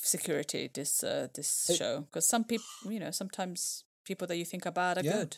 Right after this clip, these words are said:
Speaker 2: and then sometimes people you think that are good are cannibals.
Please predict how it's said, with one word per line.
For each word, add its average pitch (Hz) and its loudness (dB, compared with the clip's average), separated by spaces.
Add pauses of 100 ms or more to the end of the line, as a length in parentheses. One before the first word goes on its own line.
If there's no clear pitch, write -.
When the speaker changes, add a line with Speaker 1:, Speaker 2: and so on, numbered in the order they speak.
Speaker 2:
and 131 0
then 131 2
sometimes 143 4
people 123 -2
you 117 0
think 113 -4
that 113 0
are 117 4
good 143 2
are 127 4
cannibals. 170 -4